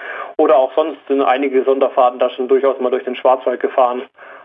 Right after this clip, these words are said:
Auch jetzt, äh, das Stuttgarter Rössle, seitdem das jetzt wieder fährt, war jetzt, glaub ich, schon zwei oder dreimal auf der Schwarzwaldbahn unterwegs, äh,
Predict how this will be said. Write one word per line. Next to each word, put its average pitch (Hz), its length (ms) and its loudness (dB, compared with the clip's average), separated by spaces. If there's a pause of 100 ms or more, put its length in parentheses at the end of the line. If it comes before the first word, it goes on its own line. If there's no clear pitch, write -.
Auch 131 200 0
jetzt, - 300 -2
äh, 120 220 0
das 127 160 -4
Stuttgarter 139 440 2
Rössle, 156 380 2
seitdem 147 340 0
das 151 120 0
jetzt 139 180 -6
wieder 147 180 2
fährt, 143 320 0
war 131 200 4
jetzt, - 260 -8
glaub 131 180 2
ich, 135 120 0
schon 131 320 -2 (100)
zwei 135 220 2
oder 143 140 0
dreimal 143 460 0
auf 135 140 -2
der 135 80 -4
Schwarzwaldbahn 135 640 0
unterwegs, 127 480 2 (800)
äh, 127 120 0